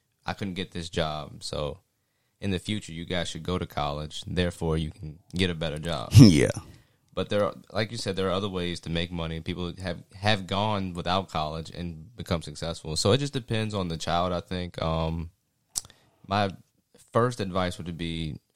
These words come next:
Speaker 1: find out what their passion is, what they like doing,
Speaker 2: Good. That's a good
Speaker 1: And,
Speaker 2: one.
Speaker 1: and if it's something that requires college, then you should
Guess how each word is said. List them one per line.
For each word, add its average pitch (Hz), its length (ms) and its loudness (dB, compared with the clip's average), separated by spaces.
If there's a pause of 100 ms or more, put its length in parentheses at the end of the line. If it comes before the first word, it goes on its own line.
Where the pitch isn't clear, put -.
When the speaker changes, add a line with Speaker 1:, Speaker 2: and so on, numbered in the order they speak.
Speaker 1:
find 85 240 -2
out 85 140 -2
what 85 160 -6
their 85 140 -4
passion 87 480 -4
is, 87 420 -8 (380)
what 82 180 -2
they 85 100 2
like 80 300 -4
doing, 87 380 -4 (440)
Speaker 2:
Good. - 220 10 (200)
That's 107 120 2
a - 20 -2
good 120 160 12
Speaker 1:
And, - 40 0
Speaker 2:
one. 87 220 2
Speaker 1:
and 95 120 -2
if 95 120 -6
it's 92 140 -4
something 95 320 -4
that 87 140 -2
requires 95 480 0
college, 82 420 -2
then 82 360 0 (360)
you 95 100 -2
should 85 260 -2